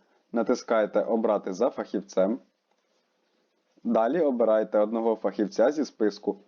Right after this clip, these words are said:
і натискаєте на нього. Хочу звернути вашу увагу на те, що може бути декілька сторінок. Щоб перейти на наступну сторінку, просто натискаєте стрілочки.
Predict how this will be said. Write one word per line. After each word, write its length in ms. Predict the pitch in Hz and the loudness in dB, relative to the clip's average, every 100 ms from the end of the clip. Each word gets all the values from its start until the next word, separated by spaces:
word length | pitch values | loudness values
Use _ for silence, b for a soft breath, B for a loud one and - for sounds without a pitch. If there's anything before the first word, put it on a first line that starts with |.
| - | -4
і 120 | 131 | 0
натискаєте 680 | 147 120 104 - 107 131 139 | 2 2 -2 0 0 2 0
на 140 | 117 | 0
нього. 380 | 104 98 92 95 - _ _ _ _ _ _ | 0 0 -2 -4 -8 _ _ _ _ _ _
Хочу 360 | - 143 139 117 | -2 0 0 0
звернути 460 | 117 120 120 120 | 0 0 0 0
вашу 380 | 107 110 110 110 | 2 2 0 -2
увагу 380 | 107 107 101 104 | 2 2 0 -2
на 120 | 104 | -2
те, 260 | 98 127 180 B | 2 2 0 B
що 180 | - 131 | -6 0
може 280 | 117 131 160 | 2 2 0
бути 260 | 139 123 107 | 0 0 2
декілька 520 | 104 107 156 131 117 | 2 2 0 -2 -4
сторінок. 580 | - 113 104 98 95 - _ _ _ | 0 0 2 0 -2 -8 _ _ _
Щоб 300 | - 247 - | -2 -2 2
перейти 380 | 254 262 214 123 | 0 0 0 -2
на 80 | 113 | 0
наступну 440 | 113 - 110 113 | -2 -2 -2 -2
сторінку, 500 | - 104 110 156 175 | 0 2 2 0 -2
просто 380 | - 113 - 143 | 0 -2 0 -2
натискаєте 600 | 117 104 - 107 117 113 | 0 -2 0 0 2 -2
стрілочки. 600 | - 101 98 95 - | -4 -2 0 0 -4